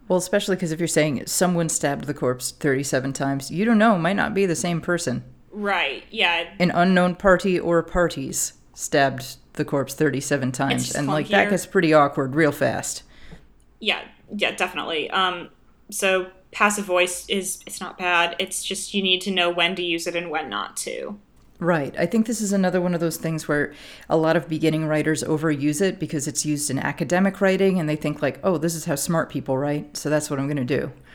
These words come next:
Speaker 1: And they use it too
Speaker 2: Right.
Speaker 1: much, and it's really bad. But instead of, like, go, taking a more nuanced view and saying, "Okay, you wanna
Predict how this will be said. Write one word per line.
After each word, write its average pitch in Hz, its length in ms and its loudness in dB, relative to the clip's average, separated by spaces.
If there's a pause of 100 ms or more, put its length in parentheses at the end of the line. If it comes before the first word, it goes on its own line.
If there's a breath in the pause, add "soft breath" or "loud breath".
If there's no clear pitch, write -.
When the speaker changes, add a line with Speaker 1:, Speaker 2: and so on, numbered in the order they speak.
(240 loud breath)
Speaker 1:
And 196 180 0
they 165 140 2
use 180 140 4
it - 100 -4
too 151 140 -2
Speaker 2:
Right. 139 60 0
Speaker 1:
much, 131 360 -4
and 160 160 0
it's 151 160 -4
really 156 200 2
bad. 151 460 4 (320 loud breath)
But 175 140 4
instead 170 380 4
of, 170 240 6
like, 139 360 0
go, 170 140 2
taking 175 440 2
a 151 40 4
more 156 220 2
nuanced 156 760 0
view 185 500 2
and 147 180 -4
saying, 147 340 0
"Okay, 156 360 -2
you 147 140 0
wanna 160 280 0